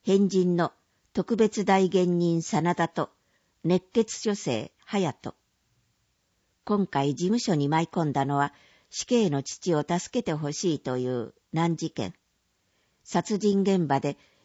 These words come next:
長所との矛盾点を次々と掴んでいく真田だが、肝心の本人が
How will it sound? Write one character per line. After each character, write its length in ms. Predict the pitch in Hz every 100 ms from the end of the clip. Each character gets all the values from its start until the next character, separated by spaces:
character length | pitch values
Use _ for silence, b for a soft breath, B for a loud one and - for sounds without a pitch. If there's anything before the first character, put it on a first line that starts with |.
| b
長 200 | - 240
所 180 | 208 139
と 140 | - 139
の 140 | 151
矛 140 | 156
盾 240 | 165 196 160
点 300 | - 147 143
を 160 | 147 b b b -
次 240 | 196 226
々 220 | - 151 123
と 180 | 143
掴 320 | 135 - 190 175
ん 140 | 139
で 100 | 120
い 120 | 127
く 280 | - 117 92 _
真 380 | - - 151 180
田 120 | 175
だ 140 | 165 160
が、 160 | 120 - _ _ _ _ _ _ _ _ _ _ _
肝 240 | 196 190 190
心 200 | 196 190
の 140 | 190
本 300 | 196 202 180
人 200 | 139 139
が 200 | 139 147